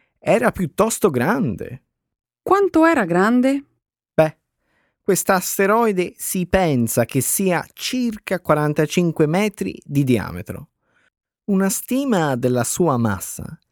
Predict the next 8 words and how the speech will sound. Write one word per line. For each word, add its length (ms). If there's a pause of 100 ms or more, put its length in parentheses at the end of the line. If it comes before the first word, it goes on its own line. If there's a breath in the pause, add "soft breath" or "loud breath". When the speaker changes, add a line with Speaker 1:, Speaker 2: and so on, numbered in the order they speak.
(160)
Speaker 1:
è 220
circa 680 (520)
centotrentamila 2250 (420)
tonnellate. 960 (640)
Speaker 2:
Oddio, 680 (220 loud breath)
ora 360 (180 loud breath)
sto 340
pensando 840